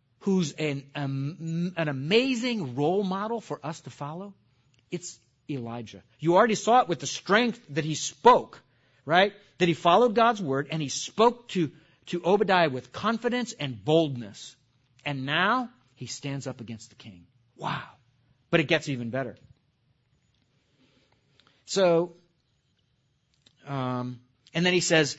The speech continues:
"And you have followed the Baals," right? So it's Baal and Baalat. There's two of them right there. I don't know if there's more. I'm not aware of more. Verse nineteen,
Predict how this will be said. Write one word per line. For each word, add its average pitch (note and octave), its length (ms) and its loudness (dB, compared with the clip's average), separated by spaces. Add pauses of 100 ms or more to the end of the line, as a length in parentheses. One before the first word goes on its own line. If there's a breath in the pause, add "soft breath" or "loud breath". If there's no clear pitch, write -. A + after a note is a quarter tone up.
(120 loud breath)
"And D3+ 180 0
you G#3 160 0
have D#3+ 260 0 (140)
followed A#2 600 2 (100)
the C3 140 -4
Baals," B2 840 -8 (440)
right? C#3+ 260 -6 (240)
So D#3 220 -2
it's B2+ 180 -8
Baal D#3+ 500 4
and C#3 260 -4
Baalat. D3+ 760 2 (920)
There's C3+ 160 -14
two F#3 180 4
of D3 60 0
them C3 160 -4
right C#3 140 0
there. C#3+ 340 -2
I C3+ 60 -10
don't C3 120 -8
know B2+ 80 -8
if B2+ 100 -12
there's C#3 180 -6
more. D#3 300 -4 (500 soft breath)
I'm A#2 80 -10
not C3 160 -4
aware F3+ 240 4
of B2 140 2
more. G#2+ 260 -10 (800 soft breath)
Verse D#3+ 220 -2
nineteen, D#3+ 460 0